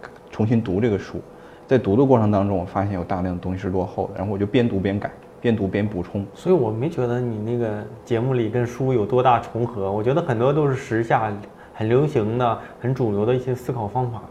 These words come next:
Speaker 2: 因为书，这本书呢叫《设计信仰》，
Speaker 1: 嗯。
Speaker 2: 然后大家可以搜一下，这本书我也有。所以这，那个你当时也说，你说你会把那本书啊做成节目，但是我觉得里面重叠的东西也没有那么多。
Speaker 1: 有一半儿重叠吧。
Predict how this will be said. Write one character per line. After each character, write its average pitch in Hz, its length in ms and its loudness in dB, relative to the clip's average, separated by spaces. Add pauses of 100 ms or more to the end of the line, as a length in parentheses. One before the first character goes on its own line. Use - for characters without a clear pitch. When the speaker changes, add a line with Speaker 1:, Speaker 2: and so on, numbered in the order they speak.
(280)
Speaker 2:
因 151 40 -2
为 151 160 2
书， 185 400 4 (280)
这 180 80 2
本 139 100 6
书 180 160 4
呢 160 140 6
叫 113 300 4 (100)
《设 156 200 4
计 117 140 2
信 120 240 2
仰》， 101 100 -2 (260)
Speaker 1:
嗯。 101 280 0 (160)
Speaker 2:
然 107 120 4
后 113 280 6
大 110 160 2
家 117 100 4
可 117 80 0
以 117 60 4
搜 117 220 4
一 107 40 2
下， 92 160 -2
这 117 120 -2
本 117 80 0
书 127 120 0
我 104 140 4
也 107 80 4
有。 101 100 2 (300)
所 127 120 2
以 123 100 2 (120)
这， 175 140 4
那 143 180 2
个 123 160 6
你 107 160 -2
当 170 160 2
时 170 140 0
也 104 140 2
说， 113 260 -2
你 104 140 -2
说 117 160 -4
你 113 60 0
会 110 100 -2
把 113 120 2
那 107 80 -2
本 110 160 -2
书 120 460 -2
啊 98 180 -4
做 107 140 -8
成 107 160 -8
节 98 160 -6
目， 101 180 -6 (340)
但 180 100 -4
是 190 40 0
我 113 240 0
觉 107 160 -2
得 170 120 0
里 127 120 -2
面 117 220 -2 (160)
重 165 220 -4
叠 143 100 2
的 160 100 2
东 190 160 0
西 185 140 -2
也 123 80 2
没 101 160 0
有 170 100 2
那 135 120 0
么 98 180 -4
多。 98 100 -8 (500)
Speaker 1:
有 120 120 6
一 110 80 8
半 190 140 8
儿 156 40 6
重 110 220 2
叠 85 140 2
吧。 85 160 0